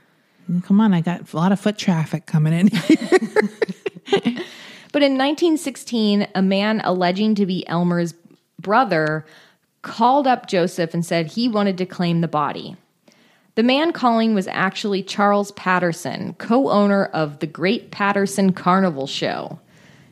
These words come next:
Speaker 2: Elmer McCurdy was then taken on a tour west with the carnival show for everyone who wanted a chance to see the Oklahoma, Oklahoma outlaw.
Speaker 1: So he lied to get the body?
Speaker 2: He lied.
Speaker 1: Okay.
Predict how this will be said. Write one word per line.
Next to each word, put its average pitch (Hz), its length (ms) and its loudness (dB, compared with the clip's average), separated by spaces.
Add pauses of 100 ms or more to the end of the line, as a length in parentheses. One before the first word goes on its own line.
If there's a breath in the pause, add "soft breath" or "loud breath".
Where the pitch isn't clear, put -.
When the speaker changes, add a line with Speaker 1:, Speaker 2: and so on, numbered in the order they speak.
(220 soft breath)
Speaker 2:
Elmer 285 280 4
McCurdy 214 480 2
was 180 200 0
then 185 260 2
taken 214 380 -2
on 196 180 0
a 180 60 0
tour 180 400 0
west 170 720 -2
with 180 200 -6
the 180 60 -4
carnival 196 500 2
show 143 380 -2
for 165 260 -6
everyone 220 400 0
who 202 140 2
wanted 180 320 -2
a 233 40 -2
chance 170 460 -2
to 151 100 -10
see 180 320 -4
the 151 220 -6
Oklahoma, 175 880 0
Oklahoma 185 640 2
outlaw. 90 460 -4 (440 loud breath)
Speaker 1:
So - 160 2
he 240 180 4
lied 214 500 2
to - 80 -6
get 165 140 -2
the 165 60 -4
body? 165 300 -2
Speaker 2:
He 277 80 2
lied. 226 560 0
Speaker 1:
Okay. 180 360 -2